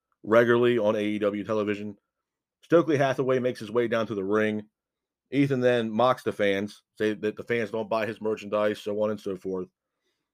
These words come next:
Stokely then hands Ethan Page a business card, and it looks like Ethan is joining forces with Stokely Hathaway. They mo-, they both make their way back up to the ramp, and it looks like Sto-,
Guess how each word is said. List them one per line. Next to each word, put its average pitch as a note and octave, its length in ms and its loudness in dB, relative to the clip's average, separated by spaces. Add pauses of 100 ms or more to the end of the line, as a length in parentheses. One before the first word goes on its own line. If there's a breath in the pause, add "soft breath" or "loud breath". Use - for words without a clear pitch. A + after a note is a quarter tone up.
(200)
Stokely D#3+ 340 8
then D3+ 120 0
hands C3+ 320 -2
Ethan C#3+ 260 -4
Page C3+ 300 -6
a G#2+ 140 -4
business C#3+ 560 -4
card, F#2+ 440 -2 (880)
and G#2+ 100 -2
it A2+ 100 0
looks C#3 300 0
like A#2+ 320 2
Ethan C3+ 340 -4
is G#2 180 -6
joining A2+ 300 -4
forces A#2 440 -6
with G#2+ 300 -4 (100)
Stokely A#2 440 -6
Hathaway. A2+ 500 -4
They G2+ 100 -4
mo-, A2+ 280 -4 (460)
they A2 120 -2
both D3 260 6
make C3+ 160 0
their A#2 100 -2
way A#2 360 0
back A#2 340 -4
up A2 140 -2
to A2 100 -6
the F#2+ 100 -4
ramp, A2 400 0 (540)
and G2+ 100 -6
it G#2 60 2
looks C#3+ 300 -2
like B2+ 220 0
Sto-, C3 280 -6